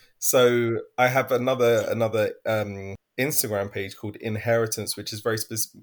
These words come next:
much more specifically about hair within communities of people of color. And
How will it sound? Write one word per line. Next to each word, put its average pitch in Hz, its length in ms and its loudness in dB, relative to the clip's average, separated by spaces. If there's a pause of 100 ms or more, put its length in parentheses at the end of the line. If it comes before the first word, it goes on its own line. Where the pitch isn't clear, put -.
(100)
much 101 280 -8
more 110 100 -4
specifically 104 420 -6
about 98 240 -4
hair 104 460 -2 (180)
within 101 640 -4 (500)
communities 101 440 -6
of 101 120 -12
people 101 280 -10
of - 80 -12
color. 95 400 -4 (480)
And 110 220 0